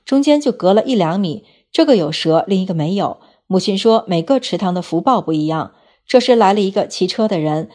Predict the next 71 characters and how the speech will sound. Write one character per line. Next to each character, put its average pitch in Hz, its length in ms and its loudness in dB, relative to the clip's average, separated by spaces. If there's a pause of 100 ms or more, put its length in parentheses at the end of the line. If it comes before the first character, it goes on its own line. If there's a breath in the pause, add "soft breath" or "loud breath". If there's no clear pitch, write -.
(160 soft breath)
喊 185 200 0
同 190 180 -2
修 240 160 0
和 220 140 -2
妈 226 220 0
妈 190 160 -2
坐 185 120 -4
他 196 140 -4
车 247 240 -2
走， 185 300 -4 (240 soft breath)
一 196 100 -2
个 214 100 4
人 180 200 0
一 190 40 -10
块 214 220 -2
钱， 156 400 -4 (220 soft breath)
还 190 160 -2
告 240 160 4
诉 220 100 -4
同 170 240 -4
修 180 260 0
这 220 160 -2
些 226 220 0
蛇 160 320 0
刚 240 180 -2
吃 233 160 -4
饱 180 280 -2
不 165 140 -2
饿， 196 340 0
得 165 120 0
赶 170 220 -2
紧 208 160 -4
走， 160 240 -2 (300 soft breath)
不 - 80 2
然 190 180 4
就 196 140 0
来 165 160 -2
不 185 100 -4
及 160 220 -6
了。 160 180 -4 (340 soft breath)
同 254 180 4
修 320 220 4
看 277 240 -2
他 254 200 0
电 262 220 0
瓶 175 180 -4
车 262 200 -2
小， - 360 -8
坐 269 140 4
不 165 100 -6
下 165 200 -4
三 180 200 -2
个 175 120 -2
人， 151 280 -4 (260 soft breath)
想 202 200 0
着 202 100 0
如 190 140 0
果 208 140 0
自 202 140 -10
己 165 120 -4
先 196 240 -2
走， 190 300 -2
妈 247 140 2
妈 240 100 0
肯 156 240 -6
定 170 180 -2
会 202 100 -4
被 190 140 -2
蛇 156 240 -4
吃 175 240 -6
掉， 156 240 -4